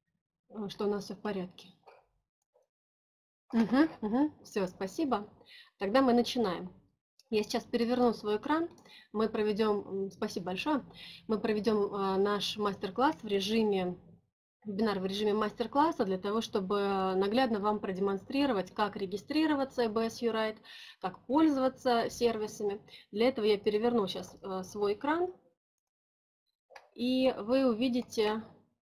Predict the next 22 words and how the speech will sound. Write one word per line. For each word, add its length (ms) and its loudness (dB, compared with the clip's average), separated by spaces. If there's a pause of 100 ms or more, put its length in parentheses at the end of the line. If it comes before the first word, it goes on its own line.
(400)
то 120 2
же, 60 0
что 180 -8
буду 200 -4
видеть 320 -4
я 120 0
на 80 -6
своем 320 -6
экране. 360 -8 (560)
Итак, 380 -2 (220)
э, 440 -4
что 240 -2
собой 300 0
представляет, 800 -2
э, 260 -2
Э 80 -6
Б 240 2
С 100 -12
Юрайт, 320 -4
библионлайн 680 0
точка 380 -4
ру? 260 -8